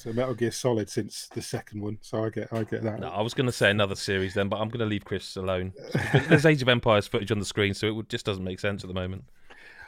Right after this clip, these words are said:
Speaker 1: I mean, okay, so Age of Empires is, it's hard to really describe it now because it's, the last one was years ago.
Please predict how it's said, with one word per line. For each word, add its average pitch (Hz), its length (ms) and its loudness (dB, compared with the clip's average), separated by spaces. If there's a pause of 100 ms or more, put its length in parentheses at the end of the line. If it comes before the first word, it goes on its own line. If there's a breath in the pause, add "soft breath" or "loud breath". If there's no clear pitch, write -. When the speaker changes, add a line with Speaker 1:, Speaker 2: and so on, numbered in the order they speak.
(120)
Speaker 1:
I 240 60 12
mean, 262 200 6
okay, 247 340 4
so 180 220 4
Age 208 160 6
of 180 80 4
Empires 147 500 4
is, 143 320 0 (1080 loud breath)
it's 202 160 0
hard 285 280 4
to 233 120 -2
really 190 240 2
describe 151 500 0
it 160 140 -6
now 196 260 2
because 151 320 -4
it's, 147 100 -10 (300 soft breath)
the 180 80 0
last 208 300 2
one 156 120 2
was 135 160 -2
years 202 360 0
ago. 104 260 -8